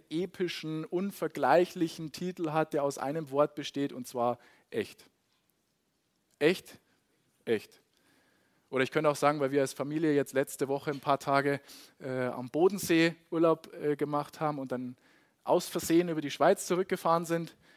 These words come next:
<laughs> Hups, kö-,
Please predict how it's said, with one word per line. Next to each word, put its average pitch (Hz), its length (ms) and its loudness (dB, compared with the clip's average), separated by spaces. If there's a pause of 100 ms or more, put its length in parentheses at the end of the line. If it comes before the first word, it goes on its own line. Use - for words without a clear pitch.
(380)
<laughs> - 840 -8
Hups, - 320 0 (520)
kö-, 185 140 4